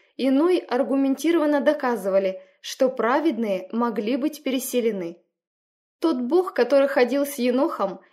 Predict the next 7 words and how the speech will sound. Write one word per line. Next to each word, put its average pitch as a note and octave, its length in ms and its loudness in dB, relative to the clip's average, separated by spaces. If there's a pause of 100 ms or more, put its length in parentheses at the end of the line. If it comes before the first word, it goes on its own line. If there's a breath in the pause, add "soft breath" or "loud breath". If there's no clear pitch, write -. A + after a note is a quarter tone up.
(140 soft breath)
был C#4 220 4
нашим D4+ 500 0
Господом A3 600 2
и B3 180 -6
Спасителем D4 840 -2 (160)
Иисусом B3 640 -2
Христом». G3+ 640 -6